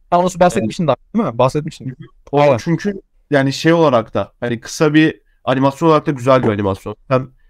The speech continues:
Speaker 2: çizgi roman içerisinde de okuyunca ayrı bir zevkle, şehvetle okumuştum ben.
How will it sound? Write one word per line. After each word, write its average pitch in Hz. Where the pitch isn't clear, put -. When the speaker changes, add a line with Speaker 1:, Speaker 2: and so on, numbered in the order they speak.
Speaker 2:
çizgi 127
roman 156
içerisinde 147
de 143
okuyunca 143
ayrı 131
bir 135
zevkle, 127
şehvetle 123
okumuştum 92
ben. 92